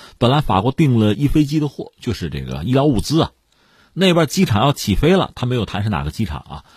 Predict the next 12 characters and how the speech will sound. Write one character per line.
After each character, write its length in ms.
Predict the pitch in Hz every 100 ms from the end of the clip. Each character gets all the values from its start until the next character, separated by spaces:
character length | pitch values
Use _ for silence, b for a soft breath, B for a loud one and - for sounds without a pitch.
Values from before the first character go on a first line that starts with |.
| b -
这 160 | 196
美 180 | 156 107
国 120 | 123
人 100 | 123
出 120 | - 101
现 200 | 104 78
了， 100 | - _ _ _ _ _
现 280 | - 220 156
金 160 | 160 196 _ -
大 240 | - 95
价 180 | 104 87
钱 160 | -